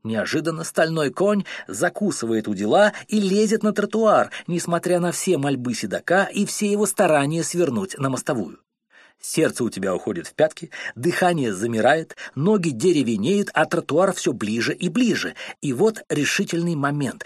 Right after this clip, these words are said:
твой последний шанс на спасение. Но тут, разумеется, все инструкции разом вылетают из головы, и ты поворачиваешь колесо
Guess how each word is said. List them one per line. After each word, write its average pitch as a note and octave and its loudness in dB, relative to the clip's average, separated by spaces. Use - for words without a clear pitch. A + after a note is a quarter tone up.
твой D#3+ 4
последний E3+ 2
шанс A#2+ -2
на E3 -2
спасение. - -6
Но C#3+ -2
тут, A3 -2
разумеется, A2 -2
все G#3+ 0
инструкции E3 -2
разом A2 2
вылетают B2+ 0
из F2 -6
головы, A2+ -2
и F3+ 0
ты F#3 0
поворачиваешь C#3 2
колесо A2+ -2